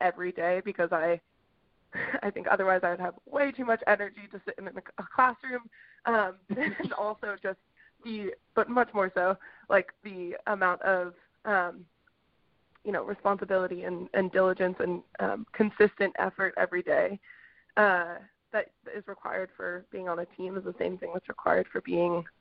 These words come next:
a, a su-, successful student. And I very much, um, agree about the, the thesis support. Um, you know,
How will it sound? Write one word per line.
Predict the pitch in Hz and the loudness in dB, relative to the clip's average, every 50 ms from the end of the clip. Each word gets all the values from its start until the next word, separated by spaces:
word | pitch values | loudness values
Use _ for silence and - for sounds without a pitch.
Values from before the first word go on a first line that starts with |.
| _ | _
a, | - 214 196 175 - - - _ _ | 2 6 6 6 6 4 -2 _ _
a | 214 202 | 2 2
su-, | - 190 185 - - - - - | 2 -2 -4 -4 -10 -12 -2 -2
successful | 214 - - 190 180 - - - - - | -2 0 2 0 0 0 -4 -10 -10 -8
student. | - 185 185 196 196 190 - - | -10 -6 -2 -2 -2 -2 -2 -2
And | 180 170 165 160 160 - - - - - - - - - | -2 -2 -2 -6 -10 -14 -18 -20 -20 -20 -18 -6 0 0
I | 220 | 0
very | 214 - 208 196 202 208 202 | 2 4 2 2 4 2 2
much, | 185 190 185 180 180 - - - - - _ _ - | 0 0 0 -2 -2 -4 -10 -20 -20 -20 _ _ 2
um, | 208 190 180 175 170 165 - | 2 2 2 0 -2 -6 -6
agree | - 208 190 190 190 185 175 | -8 -8 -6 -4 -4 -4 -2
about | 175 185 170 175 - | 0 0 -2 -2 0
the, | 190 180 175 175 - - - _ | -2 -2 -2 -4 -6 -8 -6 _
the | 214 208 - - | -4 -4 -4 -10
thesis | 180 196 - - 196 202 - | -20 -20 -12 -12 -12 -12 -10
support. | - 208 - - 208 202 196 196 - - _ - | -16 -16 -8 -6 -4 0 0 -2 -2 -2 _ 2
Um, | 202 196 180 180 175 180 190 180 - _ _ _ _ _ _ _ _ _ _ _ _ _ | 2 4 4 4 2 0 -4 -12 -16 _ _ _ _ _ _ _ _ _ _ _ _ _
you | - 202 | 0 2
know, | 202 185 170 180 190 | 2 2 2 0 -4